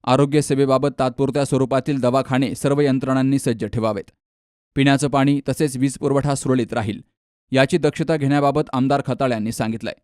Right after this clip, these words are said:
मंडप उभारण्यात येणाऱ्या जागांची तसेच पालखी मार्गावर झालेल्या कामाची माहिती आमदार खताळ यांनी सार्वजनिक बांधकाम विभागाचे अभियंता श्याम मिसाळ यांच्याकडून जाणून घेतले. या रस्त्याच्या कामाकरिता मंत्री विखे पाटील यांनी निधी उपलब्ध करून दिल्यामुळं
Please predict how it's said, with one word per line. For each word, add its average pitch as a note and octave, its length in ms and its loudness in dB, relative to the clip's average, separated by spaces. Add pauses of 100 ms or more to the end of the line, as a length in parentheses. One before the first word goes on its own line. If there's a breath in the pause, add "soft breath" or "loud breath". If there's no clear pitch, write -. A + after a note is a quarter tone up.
(640)
मंडप C#3+ 360 2
उभारण्यात C3+ 440 0
येणाऱ्या C3 280 2
जागांची C3+ 560 0 (100)
तसेच C#3+ 300 0
पालखी B2+ 340 0
मार्गावर C3+ 420 2
झालेल्या B2 340 0
कामाची A#2+ 420 -2
माहिती A#2+ 340 0 (420)
आमदार D3+ 360 4
खताळ D3+ 260 0
यांनी D#3 200 0
सार्वजनिक C#3+ 560 0
बांधकाम C3 360 0
विभागाचे C3 460 0
अभियंता A#2+ 500 0 (420)
श्याम D3 260 2
मिसाळ C#3 340 2
यांच्याकडून C#3 480 0
जाणून A2+ 280 -2
घेतले. A2 240 -8 (720)
या C#3 100 6
रस्त्याच्या E3+ 380 2
कामाकरिता E3+ 560 0
मंत्री D#3 320 2
विखे D3+ 220 0
पाटील D3+ 300 0
यांनी D3 220 2
निधी C3+ 220 2
उपलब्ध C3+ 420 0
करून C3+ 240 0
दिल्यामुळं B2+ 400 2